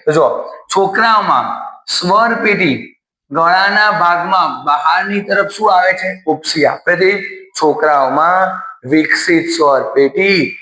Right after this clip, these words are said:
ગળાના ભાગમાં આગળની તરફ બહારની તરફ ઉપસી આવે છે. આથી બેટા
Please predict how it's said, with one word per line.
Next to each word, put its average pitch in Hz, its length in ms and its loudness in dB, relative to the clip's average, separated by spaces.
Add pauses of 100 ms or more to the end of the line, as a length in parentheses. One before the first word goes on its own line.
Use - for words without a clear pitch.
(200)
ગળાના 151 680 2
ભાગમાં 151 760 0
આગળની 170 560 0
તરફ 185 260 2 (220)
બહારની 151 460 2
તરફ 196 300 0 (160)
ઉપસી 156 380 -2
આવે 127 280 2
છે. - 100 -12 (480)
આથી 214 340 0
બેટા 196 560 0